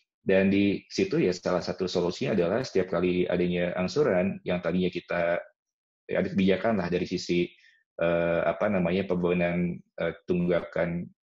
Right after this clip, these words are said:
penalti, tu-, tunggakan bunga dan tunggakan bunga itu sendiri, begitu. Jadi memang kita fokus untuk exit karena sekarang nggak fit lagi sama, sama model bisnisnya Bank Banten setelah menjadi Bank Pembangunan Daerah.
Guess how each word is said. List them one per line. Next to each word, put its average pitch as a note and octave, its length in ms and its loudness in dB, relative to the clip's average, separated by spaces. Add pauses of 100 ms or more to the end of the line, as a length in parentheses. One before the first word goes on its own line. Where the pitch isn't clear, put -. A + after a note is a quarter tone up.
(880)
penalti, F#2 320 2
tu-, D#2+ 160 -6
tunggakan F2+ 720 0
bunga F#2+ 320 2
dan F#2 160 2
tunggakan F#2 400 2
bunga F2+ 160 2
itu F2+ 160 -2
sendiri, G2 480 2
begitu. F2 400 -2 (560)
Jadi B2+ 160 4
memang A#2+ 400 2 (720)
kita A#2 160 2
fokus A2+ 400 -2
untuk G2 400 -2 (240)
exit G2 400 -2 (160)
karena B2 400 2 (560)
sekarang A#2 480 0
nggak - 120 2
fit F2+ 200 -2
lagi G2+ 320 2
sama, E2+ 560 -2
sama F2 240 0
model F2 240 2
bisnisnya F2+ 360 0
Bank E2+ 480 -2
Banten F#2+ 400 2
setelah G2 360 -2
menjadi G2 240 4
Bank F2+ 140 2 (100)
Pembangunan F2 320 0
Daerah. E2+ 400 0